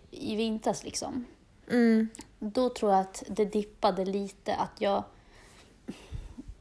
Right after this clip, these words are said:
Speaker 1: typ på något sätt kanske lite, inte helt, alltså, tappade motivationen, men att det var typ
Speaker 2: Nej.
Speaker 1: lite tyngre, att det var så här, för att det var verkligen, alltså, man gör samma sak måndag till fredag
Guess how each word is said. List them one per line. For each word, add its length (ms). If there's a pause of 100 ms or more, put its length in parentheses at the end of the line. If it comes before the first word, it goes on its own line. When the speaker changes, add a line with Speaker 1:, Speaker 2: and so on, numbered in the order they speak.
(360)
Speaker 1:
typ 280
på 80
något 200
sätt 120
kanske 360
lite, 760
inte 280
helt, 280
alltså, 160
tappade 400
motivationen, 840 (360)
men 140
att 100
det 100
var 120
typ 80
Speaker 2:
Nej. 200
Speaker 1:
lite 180
tyngre, 480
att 160
det 60
var 160
så 140
här, 40
för 100
att 120 (360)
det 120
var 200
verkligen, 360
alltså, 180
man 140
gör 160
samma 400
sak 240
måndag 320
till 160
fredag 460